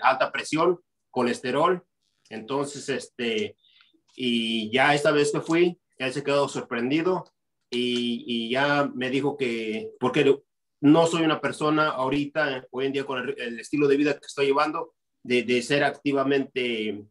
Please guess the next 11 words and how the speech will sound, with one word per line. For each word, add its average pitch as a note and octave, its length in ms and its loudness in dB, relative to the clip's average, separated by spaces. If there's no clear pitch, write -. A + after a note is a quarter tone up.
el A2+ 240 0
ejercicio, B2 760 0
lo - 120 -6
cual C3 160 4
todos B2+ 220 2
deberíamos B2 640 0
y, - 340 -20
y A2 100 -6
deberíamos A2 460 4
estarlo - 320 0
haciendo, C#3 400 4